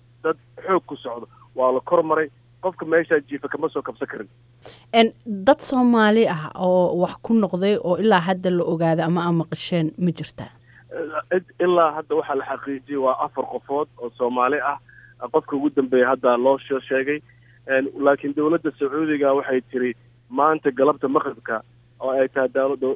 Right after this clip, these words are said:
Speaker 1: saacadda Sacuudiga ama magaalada Maka, insha Allah, ayay waxay yiraahdeen, "Waxaanu sheegaynaa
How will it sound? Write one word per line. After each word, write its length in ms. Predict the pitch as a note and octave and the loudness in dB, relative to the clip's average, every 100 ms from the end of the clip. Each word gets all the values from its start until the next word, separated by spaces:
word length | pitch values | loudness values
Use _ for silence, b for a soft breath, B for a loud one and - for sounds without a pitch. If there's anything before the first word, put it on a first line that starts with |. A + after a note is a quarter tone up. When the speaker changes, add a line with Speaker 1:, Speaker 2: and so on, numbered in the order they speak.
| B2 - | -6 -2
Speaker 1:
saacadda 340 | C3 C#3 D3 C3 | 2 2 -2 -10
Sacuudiga 640 | C3+ C3 D3 C3 B2 A#2+ - | -8 -4 -2 -2 -2 -2 -4
ama 140 | B2+ | -6
magaalada 400 | B2+ B2+ C3+ C#3 C3 | -4 0 2 2 2
Maka, 360 | D3 - A#2+ | 0 -2 -6
insha 300 | A#2+ - C3 | -8 -2 0
Allah, 300 | B2 B2+ C#3 - b b _ | 2 0 0 -4 b b _
ayay 160 | C3+ C#3+ | 0 2
waxay 300 | D#3+ E3 D#3 | 2 0 2
yiraahdeen, 480 | D3 C#3+ C3+ C3+ C3+ | 2 2 0 -2 -4
"Waxaanu 400 | C3 B2+ B2+ B2 | -4 -6 -6 -8
sheegaynaa 680 | - D3 C#3+ C#3 C3+ B2+ | -2 -2 0 -2 -2 -4